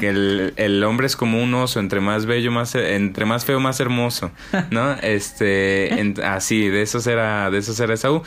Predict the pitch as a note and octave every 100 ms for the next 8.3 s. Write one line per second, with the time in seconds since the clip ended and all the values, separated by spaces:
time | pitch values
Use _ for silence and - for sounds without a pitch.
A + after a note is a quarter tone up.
0 | - - - G2 G2 A2+ G2+ C#3 C#3 B2
1 | C3 C#3+ D#3+ F3 F3 E3+ G#3+ - - -
2 | A2+ - D#3 G3 - - - G#2 G2 G2
3 | G#2 G#3 A#3+ B2 B2+ A2+ A#2 - A2+ G#2+
4 | G#2 - - - D4+ D4+ D4+ A3 A3 A3
5 | G#3 G3 F#3 E3+ F3+ F#3+ F#3+ F#3 G3 F#3+
6 | E3+ A#2 G#2 G#2+ G#2+ A2+ B2 C3 D#3+ F3+
7 | F3+ C3+ G#2+ G#2+ G2+ G2 G2+ G2+ B2 A#2
8 | A#2 C3+ D3